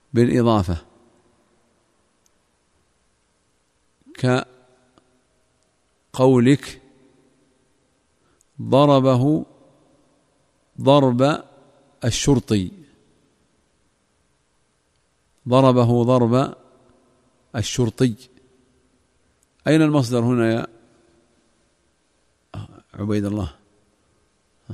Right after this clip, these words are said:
ضرب. ما، طيب، والشرطي ما إعرابها؟ مضاف إليه. إذن هذا مصدر مبين للنوع بأي شيء؟ بالإضافة،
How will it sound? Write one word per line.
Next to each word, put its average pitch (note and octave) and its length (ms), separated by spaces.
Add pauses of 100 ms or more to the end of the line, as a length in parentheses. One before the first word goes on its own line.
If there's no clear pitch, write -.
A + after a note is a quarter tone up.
(2250)
ضرب. A#2 360 (1200)
ما، D3+ 580
طيب، A#2+ 360 (280)
والشرطي C#3 480
ما D#3 180
إعرابها؟ B2 640 (1300)
مضاف A#2+ 320
إليه. G#2+ 260 (440)
إذن B2+ 200
هذا C#3+ 220
مصدر C#3 360
مبين C3 680
للنوع C#3 520
بأي C3 340
شيء؟ C#3 320 (640)
بالإضافة، B2+ 640